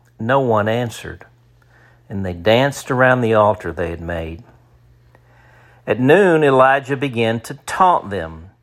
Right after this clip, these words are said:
'Shout louder,' he said. 'Surely he is a god. Perhaps he's in deep thought or busy or traveling. Maybe he is sleeping and must be awakened.' So they shouted louder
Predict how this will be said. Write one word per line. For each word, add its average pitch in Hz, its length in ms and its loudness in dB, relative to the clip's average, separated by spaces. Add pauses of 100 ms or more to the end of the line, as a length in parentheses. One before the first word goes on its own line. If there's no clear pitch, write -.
(680)
'Shout - 500 0
louder,' 185 500 2
he 95 220 -16
said. 85 560 -12 (580)
'Surely 226 640 -4
he 110 220 -10
is 92 180 -8
a 101 60 -14
god. 139 600 -2 (360)
Perhaps 277 380 -4
he's 165 160 -6
in 156 140 -4
deep 135 220 -6
thought 110 520 2
or 90 240 -8 (100)
busy 104 560 -4
or 85 320 -14 (100)
traveling. 92 720 -2 (920)
Maybe 90 360 -6
he 123 160 -4
is 143 120 -4
sleeping 151 640 -4
and 95 240 -10
must 123 320 -4
be 139 100 -4
awakened.' 131 680 -2 (1000)
So - 200 -8
they 101 140 -4
shouted 120 460 0
louder 107 640 0